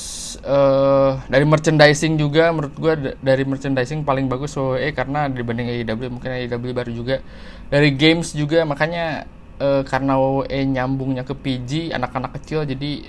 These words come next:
dia kenceng di game, kenceng di, eh, merchandise, jadi di situ juga duitnya dari situ gitu. Jadi apa dibilang W W E, eh, jelek untuk P G?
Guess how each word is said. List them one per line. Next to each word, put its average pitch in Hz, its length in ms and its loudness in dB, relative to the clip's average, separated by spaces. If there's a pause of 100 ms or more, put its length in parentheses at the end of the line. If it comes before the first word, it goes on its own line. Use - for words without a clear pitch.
dia 135 240 -4
kenceng 143 400 -2
di 123 320 -4
game, 160 480 2
kenceng 120 560 -4
di, 120 640 -4 (560)
eh, 120 320 0
merchandise, 147 640 0
jadi 131 80 -2
di 139 160 -6
situ 139 160 -4
juga 127 400 -4 (640)
duitnya 131 320 -4
dari 127 240 0
situ 156 240 -8
gitu. - 280 -12 (360)
Jadi 147 240 -4 (560)
apa 143 240 0
dibilang 143 480 0
W 135 80 2
W 135 160 2
E, 139 120 2 (760)
eh, 131 720 2
jelek 131 480 -2
untuk 139 160 -8
P 127 160 -4
G? 120 100 -6